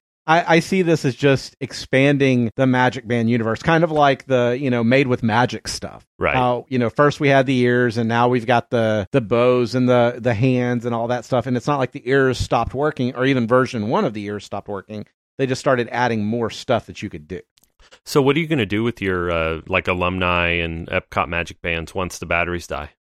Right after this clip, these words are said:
Speaker 2: Are you gonna frame 'em or just put 'em in a drawer?
Speaker 1: I haven't even figured out what I'm going to do with them yet. I don't know. Well, now here's the one thing that, uh, we actually have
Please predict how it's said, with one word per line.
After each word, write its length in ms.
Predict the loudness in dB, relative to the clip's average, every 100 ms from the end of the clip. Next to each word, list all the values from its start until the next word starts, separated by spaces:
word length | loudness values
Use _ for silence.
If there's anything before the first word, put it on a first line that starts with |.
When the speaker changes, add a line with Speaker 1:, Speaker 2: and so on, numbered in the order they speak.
| -10
Speaker 2:
Are 60 |
you 40 | -4
gonna 160 | -4
frame 360 | -2 0 0 2
'em 380 | 2 0 0 -2
or 340 | -2 -4 -10 _ -10
just 280 | -10 -10 -2
put 120 | -2
'em 100 | 0
in 80 | -4
a 60 |
drawer? 440 | -2 0 0 0 -4 -8
Speaker 1:
I 160 | -8
haven't 340 | -4 -2 0 0
even 220 | 0 0
figured 320 | -2 -4 -2
out 120 | -4 -6
what 100 | -8
I'm 100 | -8
going 180 | -10
to 60 | -12
do 140 | -12
with 100 | -14
them 140 | -10 -10
yet. 160 | -10 -4
I 80 |
don't 140 | -2 0
know. 80 | -2 _ _ 0
Well, 280 | 2 2 0
now 140 | -2 0
here's 260 | 0 -2
the 80 | -2
one 160 | 0 0
thing 220 | -2 -2
that, 260 | -2 -4 _ -4
uh, 360 | -2 -2 -6 -12 _ _
we 300 | -8 -8 -2
actually 400 | -2 -2 -4 -4
have 500 | -2 -2 0 0 -2